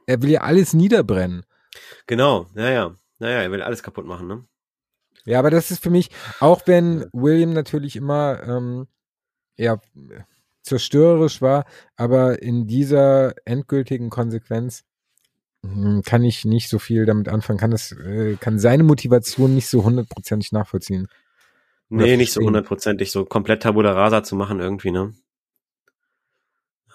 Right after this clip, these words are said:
Speaker 2: Ja, gut. Es ist auch der Host, ne? Der tickt <laughs> vielleicht noch ein bisschen anders.
Speaker 1: Ja, stimmt, das ist ja die weiterentwickelte
Speaker 2: Die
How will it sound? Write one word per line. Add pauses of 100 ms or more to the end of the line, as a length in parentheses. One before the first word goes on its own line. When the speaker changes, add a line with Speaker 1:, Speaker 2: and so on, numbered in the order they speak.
Speaker 2:
Ja, (260)
gut. (140)
Es
ist
auch
der
Host,
ne?
Der
tickt
<laughs>
vielleicht
noch
ein
bisschen
anders. (400)
Speaker 1:
Ja,
stimmt,
das
ist
ja
die
weiterentwickelte (220)
Speaker 2:
Die